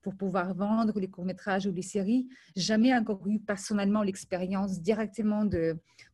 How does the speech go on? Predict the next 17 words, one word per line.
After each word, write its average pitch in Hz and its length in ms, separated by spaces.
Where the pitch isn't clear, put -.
placer 220 360
un 185 120
projet, 208 380
un 185 100
contenu 202 500
sur, 190 380
euh, 175 160
YouTube 190 500
ou 170 60
sur 175 320
Netflix 190 640
ou 185 60
sur - 260
autre 180 260
plateforme 190 440
en 185 80
ligne. 226 300